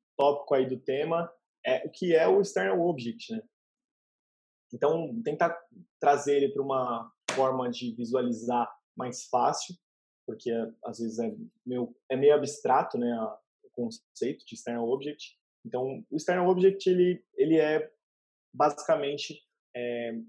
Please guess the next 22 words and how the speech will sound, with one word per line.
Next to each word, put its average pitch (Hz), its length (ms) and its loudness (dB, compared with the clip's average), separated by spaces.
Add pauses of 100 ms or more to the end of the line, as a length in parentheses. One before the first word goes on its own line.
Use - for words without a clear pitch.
(180)
a 127 40 -4
gente 139 180 -6
acessar 160 720 2
um, 156 560 -12 (840)
um 139 440 -8
serviço, 151 520 -2
um, 131 280 -4
um 131 40 -8
banco 160 220 2
de 156 100 -8
dados 135 240 0
externo 160 520 0 (400)
e 165 80 -6
fazer 160 240 6
desse 220 200 0
banco 180 220 -2
de 180 160 -4
dados 147 480 0 (160)
como 147 140 -8
se - 80 -16
fosse 151 240 -8
um, 160 120 -12